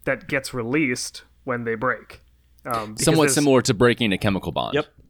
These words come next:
Speaker 2: In,
Speaker 1: Yeah,
Speaker 2: in that way.
Speaker 1: exactly. Like some, like, an exothermic reaction or something like that. Like, that's thermal energy and breaking a chemical bond or something like that. But when you break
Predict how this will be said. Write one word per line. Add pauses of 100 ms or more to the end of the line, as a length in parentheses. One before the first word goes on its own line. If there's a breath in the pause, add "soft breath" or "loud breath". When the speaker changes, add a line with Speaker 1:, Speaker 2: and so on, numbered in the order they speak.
(180)
Speaker 2:
In,
Speaker 1:
Yeah,
Speaker 2:
in
that
way.
Speaker 1:
exactly.
Like
some,
like,
an
exothermic
reaction
or
something
like
that.
Like,
that's (120)
thermal
energy
and
breaking
a
chemical
bond
or
something
like
that.
But (680 soft breath)
when
you
break